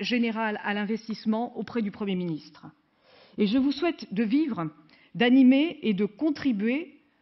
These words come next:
de construire collectivement ce T N E avec tout l'enthousiasme que l'usage de la métisse donne, de garder le cap et l'élan en vous sachant appuyé et suivi par nous. Parce que ce cap,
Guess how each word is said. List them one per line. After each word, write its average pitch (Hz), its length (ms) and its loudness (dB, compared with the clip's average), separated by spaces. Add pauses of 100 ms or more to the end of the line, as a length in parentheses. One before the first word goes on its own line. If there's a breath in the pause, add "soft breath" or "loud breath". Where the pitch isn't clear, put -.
(120 soft breath)
de 196 120 0
construire 311 760 0
collectivement 285 680 0
ce 254 140 -6
T 233 200 -2
N 226 200 0
E 285 180 0 (120)
avec 226 300 -4
tout 330 160 -2
l'enthousiasme 226 760 -2 (360 soft breath)
que 247 80 -4
l'usage 247 640 0 (280 soft breath)
de 185 100 -2
la 208 140 0
métisse 254 580 -2 (140)
donne, 165 440 -4 (600 loud breath)
de 202 140 0
garder 285 380 2
le 262 120 2
cap 311 400 -2 (120)
et 254 100 0
l'élan 247 460 2 (200)
en 214 80 -2
vous 214 140 -2
sachant 269 540 -2
appuyé 254 840 -2
et 220 80 -2
suivi 269 480 0
par 214 220 -4
nous. 196 180 -4 (720 soft breath)
Parce 202 200 -6
que 269 120 0
ce 311 200 -4
cap, 254 340 -2